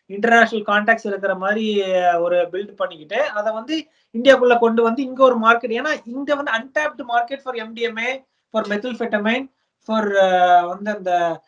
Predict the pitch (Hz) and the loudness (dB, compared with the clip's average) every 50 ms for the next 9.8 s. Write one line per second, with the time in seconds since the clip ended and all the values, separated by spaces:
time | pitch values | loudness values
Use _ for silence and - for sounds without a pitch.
0 | _ _ _ _ - 180 185 180 185 170 170 165 160 156 - 160 170 165 165 165 | _ _ _ _ -14 -10 -2 0 2 2 2 2 0 -2 -4 -10 -6 -4 -4 -4
1 | 165 160 170 170 165 175 170 165 - 226 226 285 262 240 240 240 233 240 233 233 | -2 -4 -4 -4 -4 -6 -6 -4 -2 0 0 0 2 2 2 2 4 4 2 2
2 | - 226 226 269 262 247 208 214 220 220 - - 220 214 226 214 185 - 165 170 | 2 0 0 0 0 0 -2 -4 -4 -4 -6 -6 -2 0 0 0 0 -2 -4 -2
3 | 196 226 214 196 196 202 262 254 226 208 220 240 - 269 247 226 233 233 247 208 | 0 2 2 2 0 -2 -8 -4 0 2 2 2 0 -4 -10 -8 -6 -4 -4 -4
4 | 208 226 - 262 262 254 214 262 247 240 233 240 233 220 214 214 214 214 214 294 | -4 -4 -2 0 0 0 0 -2 -2 -2 -4 -6 -8 -10 -10 -10 -8 -6 -4 -4
5 | 320 320 _ _ _ _ _ - 220 208 262 262 269 262 269 269 247 226 - 226 | -4 -4 _ _ _ _ _ -16 -6 2 6 6 8 10 10 8 8 8 4 0
6 | 208 214 220 208 - - 196 185 - 202 226 247 254 240 247 240 240 233 240 240 | 0 0 -4 -4 -2 -2 -2 -2 -2 -4 -4 -4 -2 -4 -4 -4 -4 -4 -4 -4
7 | 233 247 240 240 233 233 226 240 254 254 247 247 226 202 208 _ _ _ _ _ | -4 -4 -2 -2 -2 0 0 -2 -2 -2 -2 -2 -2 -4 -6 _ _ _ _ _
8 | _ - 180 185 185 180 180 - - 208 208 269 269 262 247 233 - 262 240 214 | _ -2 2 4 4 4 4 2 -4 -4 -2 -2 -2 -2 -2 -4 -4 -2 -2 -4
9 | - - 240 233 226 240 208 180 180 170 147 143 143 143 - | -6 -6 -6 -6 -4 -6 -4 0 0 0 0 0 -4 -6 -6